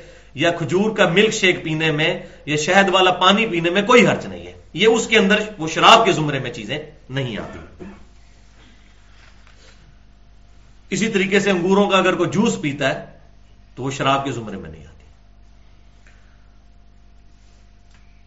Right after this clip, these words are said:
اب آج کے دور کے اندر جو شراب بنائی جا رہی ہے وہ ڈائریکٹلی تو انگوروں سے نہیں بنتی،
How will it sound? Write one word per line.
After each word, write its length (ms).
اب 180
آج 340
کے 100
دور 260
کے 100
اندر 220
جو 100
شراب 380
بنائی 260
جا 180
رہی 240
ہے 240
وہ 160
ڈائریکٹلی 400
تو 180
انگوروں 260
سے 140
نہیں 140
بنتی، 380